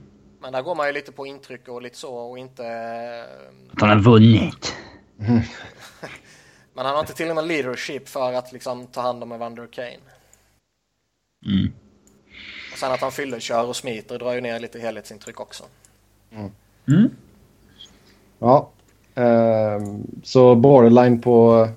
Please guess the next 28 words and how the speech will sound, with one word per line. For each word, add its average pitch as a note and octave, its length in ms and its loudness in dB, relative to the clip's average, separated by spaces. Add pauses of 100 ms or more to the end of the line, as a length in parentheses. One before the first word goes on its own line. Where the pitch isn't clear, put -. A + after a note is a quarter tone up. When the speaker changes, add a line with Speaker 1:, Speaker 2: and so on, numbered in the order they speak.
(520)
Speaker 3:
O'Reilly A2 440 2
där G#2+ 140 0
då. A2 140 -4 (800)
Speaker 1:
Ja, C3 380 0
jag A#2 100 0
vill A#2+ 120 -10
nog A2+ 120 -12
ändå A2 180 -12
ha A2 260 -8
det, - 60 -18
tror A2 160 -6
jag. F#2 100 0
Speaker 2:
Ja. D2+ 440 4 (840)
Speaker 3:
Mm. F2 320 -10 (320)
Alltså, C#3+ 260 6
jag C#3+ 100 8
menar, C3+ 200 4 (1300)
titt-, C#3+ 260 0 (300)
ju, C3 240 0 (200)
alltså, A#2+ 220 -6
frågan C#3+ 300 6
är D#3 60 8
ifall C#3 180 4
han C3+ 100 6
inte B2+ 140 0
ska A#2+ 140 -4
vara, A#2 320 4
alltså. A2 340 -4